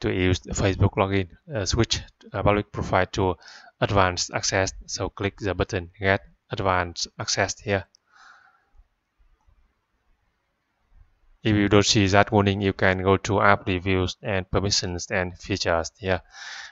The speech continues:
And, um, for the public, uh, profile,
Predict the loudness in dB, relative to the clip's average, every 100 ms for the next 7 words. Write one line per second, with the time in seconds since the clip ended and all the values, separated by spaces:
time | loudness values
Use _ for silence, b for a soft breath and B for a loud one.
0 | B -4 -2 -2 -4 -2 -4 -6 -14 _
1 | _ _ _ _ _ _ _ _ _ _
2 | _ _ -20 -12 -10 2 4 4 2 2
3 | 4 4 0 -6 -2 2 2 4 2